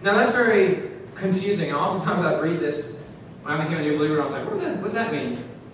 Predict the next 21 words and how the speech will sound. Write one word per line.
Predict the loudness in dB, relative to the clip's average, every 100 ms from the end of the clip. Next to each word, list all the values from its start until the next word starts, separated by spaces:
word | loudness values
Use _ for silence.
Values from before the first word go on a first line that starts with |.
| -2
He | 2
was | 2 -2
cu-, | -4
uh, | -4 0 0
his | 0 -2 -4
generation | -2 0 0 0 -2 -2
considered | -6 -4 -4 -2
he |
was | -4
cut | -4 -2
off | -2 -2
out | -4
of | -6
the |
land | -6 -6
of | -6
the | -6
living. | -6 -6 -12 -12
In | 0
other | 4
words, | 4 4 2 -4